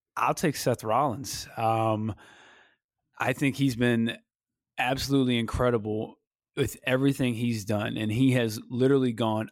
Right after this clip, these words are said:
up and down the card. He has gone from, um, tagging with Kevin Owens, going for the tag titles, to going after the U S title, to having a serious, you know,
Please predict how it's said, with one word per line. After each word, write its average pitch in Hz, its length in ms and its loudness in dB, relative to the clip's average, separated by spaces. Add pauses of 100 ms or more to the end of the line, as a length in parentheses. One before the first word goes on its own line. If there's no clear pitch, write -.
up 123 200 -2
and 117 160 0
down 110 680 -4
the 113 80 -8
card. - 640 -6
He 127 200 0
has 117 180 2
gone 107 500 0
from, 104 380 -6 (520)
um, 52 580 -4 (200)
tagging 131 520 0
with 127 160 -2
Kevin 117 320 -2
Owens, 117 300 0
going 110 320 0
for 107 140 -8
the 101 100 -6
tag 135 360 0
titles, 123 600 0 (380)
to 104 460 -4
going 107 360 0
after 101 300 -6
the 101 100 -8
U 98 260 -2
S 123 280 2
title, 113 560 0 (240)
to 117 140 -10
having 107 340 -2
a 95 80 -8
serious, 135 1080 2
you 123 180 -6
know, 107 380 -2